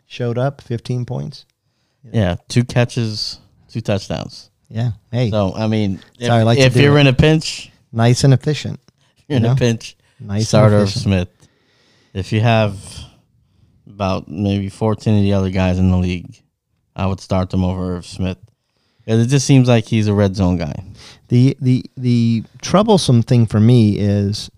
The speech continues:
Speaker 1: I, I am a big T J Hawkinson fan, if that's how you pronounce it, but
Speaker 2: Yeah.
Speaker 1: um, I don't see much difference between him and Kelce or between, like, he is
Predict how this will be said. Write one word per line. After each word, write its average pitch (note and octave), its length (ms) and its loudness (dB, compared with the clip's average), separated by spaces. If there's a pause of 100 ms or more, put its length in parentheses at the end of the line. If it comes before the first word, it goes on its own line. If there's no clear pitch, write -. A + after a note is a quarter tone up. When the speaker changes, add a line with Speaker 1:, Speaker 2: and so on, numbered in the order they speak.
Speaker 1:
I, G#2 160 -6
I A2 140 0
am D#3 180 4
a B2 40 2
big A2+ 420 0
T C3 200 0
J A2 280 2
Hawkinson G#2+ 800 -2
fan, G2+ 500 -4
if G#2 80 -8
that's G2 200 -10
how G#2 40 -6
you G2+ 100 -6
pronounce G2+ 380 -6
it, A2+ 160 -8
but - 240 -10
Speaker 2:
Yeah. - 220 -12 (600)
Speaker 1:
um, G#2+ 520 4 (1400)
I C3 160 4
don't G#3+ 240 4
see B2+ 480 -2
much A#2+ 480 -4
difference B2+ 560 -4 (1040)
between A#2+ 380 -2
him C#3 480 -2
and A2+ 200 -4
Kelce B2+ 540 -4 (1080)
or B2 120 0
between, A#2 480 0 (120)
like, C3 280 0 (200)
he F3+ 440 -2
is D3 420 0